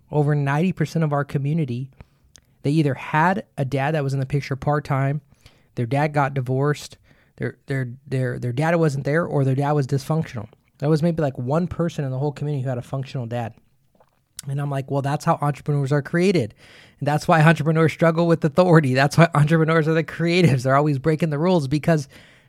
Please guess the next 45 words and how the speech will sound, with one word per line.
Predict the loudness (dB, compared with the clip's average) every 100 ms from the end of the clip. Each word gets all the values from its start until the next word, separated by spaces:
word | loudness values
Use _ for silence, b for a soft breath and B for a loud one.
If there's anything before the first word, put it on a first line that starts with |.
| -4
they | -2
didn't | -2 -4
have | -8 -4 0 0 0
anyone | -2 -2 -2 0
there | 0 0
to | -2
pave | -4 -4 -4 -4
the | -6
way. | -4 -6 -8 -16 _ _ _ _ _ _
You | -4
had | -2 -2
to | -4
grind | -6 -6 -6 -6
on | -8 -10
your | -12 -12
own." | -12 -12 -14 -18 b b b b b
And | -6
the | -2
reality | 0 0 -2 -6
is, | -6
is | -10 -8
that, | -8 -10 _
yes, | -12 -10 -10 -10 -10
you |
could | -8 -10
still, | -8 -6 -6
of | -8
course, | -10 -10 -12 _ _ -10
thrive | -6 -4 -4
as | -4
your | -6 -8
own | -8
boss | -8 -8 -10 -14
and | -16
still | -14 -14
thrive | -10 -8 -6
in | -6
your | -8
business, | -8 -8 -12 -14 b b b -10
but |
God | -4 -2 -2
wants | -4
to | -6
father | -8 -4 -4 -4
you, | -4 -6 -6